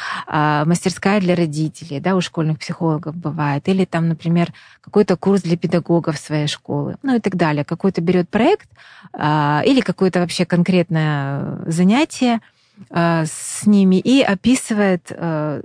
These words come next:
вот с точки зрения всех профессиональных требований, да, опять. И получается вот тоже такой документ, который эксперты анализируют.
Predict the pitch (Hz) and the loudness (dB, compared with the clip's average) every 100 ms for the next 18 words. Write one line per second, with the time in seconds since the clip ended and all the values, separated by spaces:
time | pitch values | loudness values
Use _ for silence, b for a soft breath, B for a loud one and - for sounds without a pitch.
0 | - 190 190 - 185 - 175 175 190 180 | -12 -6 -6 -4 -6 -2 0 2 4 2
1 | 160 - b b - 214 - 185 - 180 | 0 -6 b b -2 -2 0 -4 0 2
2 | 175 170 156 - 165 156 143 143 143 185 | 2 0 -2 -2 -4 -4 -8 -6 -4 -4
3 | 190 160 - 156 156 - b b b b | -4 -6 -4 -4 -4 -14 b b b b
4 | _ - - 214 185 175 202 220 175 170 | _ -8 -2 0 2 0 0 0 0 0
5 | 190 185 180 - 165 175 202 339 349 180 | 0 0 -2 -4 -4 -2 0 0 -2 -2
6 | 214 214 - 202 190 180 175 165 160 170 | -2 -2 -2 -4 -2 0 0 0 -2 -2
7 | 156 - - | -2 -4 -12